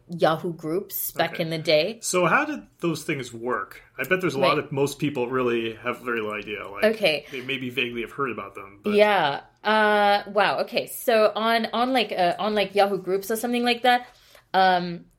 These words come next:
Speaker 1: so some of them are a bit more freeform than others. Obviously, there's, like,
Speaker 2: Mm-hmm.
Speaker 1: a huge spectrum of those. But a lot of the ones I played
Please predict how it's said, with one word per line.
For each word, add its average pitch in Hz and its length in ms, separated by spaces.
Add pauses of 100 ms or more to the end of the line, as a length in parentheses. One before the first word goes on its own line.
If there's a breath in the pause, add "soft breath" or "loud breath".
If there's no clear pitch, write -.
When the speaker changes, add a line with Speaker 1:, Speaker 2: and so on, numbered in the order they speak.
Speaker 1:
so - 240
some 311 220
of 294 80
them 320 140
are 269 100
a 208 80
bit 185 160
more 185 120
freeform 175 560
than 160 140
others. 202 360
Obviously, 175 420
there's, 160 200
like, 156 80
Speaker 2:
Mm-hmm. 127 100
Speaker 1:
a - 20
huge 190 260
spectrum - 480
of 220 120
those. 247 240 (420 loud breath)
But 208 200
a 208 80
lot 220 160
of 254 80
the 262 80
ones 247 240
I 220 100
played 196 480